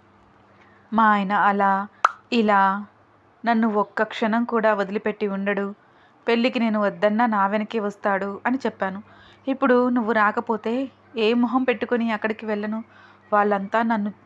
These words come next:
ఏడిపిస్తారు, నేను వెళ్ళలేను" అని అంది అంశు.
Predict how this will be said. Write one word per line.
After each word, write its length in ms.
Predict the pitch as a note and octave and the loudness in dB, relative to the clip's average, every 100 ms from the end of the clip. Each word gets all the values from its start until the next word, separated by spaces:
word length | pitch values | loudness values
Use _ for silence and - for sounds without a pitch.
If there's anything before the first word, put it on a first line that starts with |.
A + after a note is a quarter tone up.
| - | -8
ఏడిపిస్తారు, 720 | G#3 G3+ G#3+ A3+ A3 G3+ F#3+ - | -6 -6 -8 -6 -2 -2 -4 -8
నేను 260 | G#3+ A3 A3 | -4 -2 0
వెళ్ళలేను" 600 | G3+ G3+ A#3 A#3 G#3 G#3 _ - - - - | 0 2 2 2 0 -6 _ -20 -6 -6 0
అని 240 | G#3+ A3 | 0 2
అంది 420 | G#3+ G3+ A3+ D#4+ C4+ _ - | 0 -2 -2 -2 -4 _ -4
అంశు. 460 | G3+ G3+ - G#3 | -4 -4 -6 -8